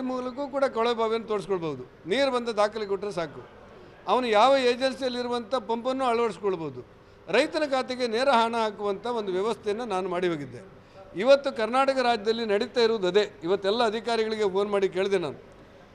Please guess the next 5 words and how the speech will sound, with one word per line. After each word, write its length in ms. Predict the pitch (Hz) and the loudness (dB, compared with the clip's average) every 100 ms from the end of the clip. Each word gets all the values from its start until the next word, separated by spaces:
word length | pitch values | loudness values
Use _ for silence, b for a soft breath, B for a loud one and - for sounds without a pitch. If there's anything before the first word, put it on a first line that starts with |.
| - 156 | -4 -2
ಅಧಿಕಾರಿಗಳು 540 | 240 226 254 254 254 254 | -2 0 2 2 2 0
ಕೂಡ 100 | 247 247 226 | 0 0 0
ನನಗೆ 200 | 240 233 | -2 -2
ಗೊತ್ತಿರುವಂತೆ 500 | 226 233 226 220 196 240 202 | -2 -2 -4 -4 -2 -2 -2
ಮುಖ್ಯಮಂತ್ರಿಗಳು, 540 | 196 233 226 220 | -4 -4 -4 -6